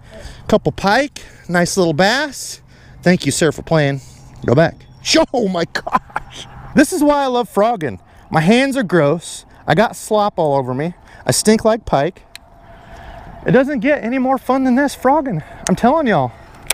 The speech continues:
such a fun time. I'm full of energy. I told ya, today felt like a good day, Arandizzle.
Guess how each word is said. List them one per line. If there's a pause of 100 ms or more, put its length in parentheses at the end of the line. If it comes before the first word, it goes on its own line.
(580)
such
a
fun
time. (760)
I'm
full
of
energy. (280)
I (160)
told
ya, (160)
today
felt
like
a
good
day,
Arandizzle.